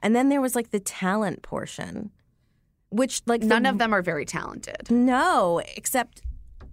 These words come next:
Speaker 1: I give John Paul Jones credit for the unicycle. <laughs>
Speaker 2: That was actually impressive.
Speaker 1: He stayed on, except you know what the thing about John Paul Jones is? He has, like,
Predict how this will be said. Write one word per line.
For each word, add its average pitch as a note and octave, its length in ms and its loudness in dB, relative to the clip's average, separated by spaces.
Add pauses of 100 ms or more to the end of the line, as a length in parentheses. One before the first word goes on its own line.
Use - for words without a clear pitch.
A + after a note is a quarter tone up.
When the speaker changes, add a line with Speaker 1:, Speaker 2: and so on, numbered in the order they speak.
(320)
Speaker 1:
I G3 140 0
give F#3+ 560 -2
John D3+ 280 -2
Paul F3+ 220 0
Jones D3 840 -4 (760)
credit C#3 460 -4 (100)
for - 160 -6
the E3+ 160 -2
unicycle. E3+ 680 -4
<laughs> C5 60 -10 (400)
Speaker 2:
That - 160 6
was C#5+ 180 2
actually C5+ 280 2
impressive. F#4 400 2
Speaker 1:
He D#4+ 120 6
stayed C4+ 460 2
on, G3+ 260 2
except A#3 380 0
you A#3+ 80 4
know A3 100 2
what A#3 280 0
the G#3+ 60 2
thing G3+ 200 2
about F3+ 200 2
John D#3 220 0
Paul E3+ 160 2
Jones D#3 320 0
is? F3+ 240 0
He G3 200 -4
has, G#3 180 -2
like, G#3+ 200 0